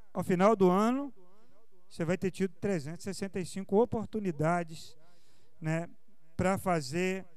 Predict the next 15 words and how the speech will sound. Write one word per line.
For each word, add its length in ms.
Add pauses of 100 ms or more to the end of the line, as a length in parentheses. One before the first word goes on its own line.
(300)
do 160
ano 220
de 100
dois 240
mil 160
e 60
vinte 300
e 40
um 260 (380)
o 100
melhor 680 (180)
ano 280
da 160
sua 260
vida. 360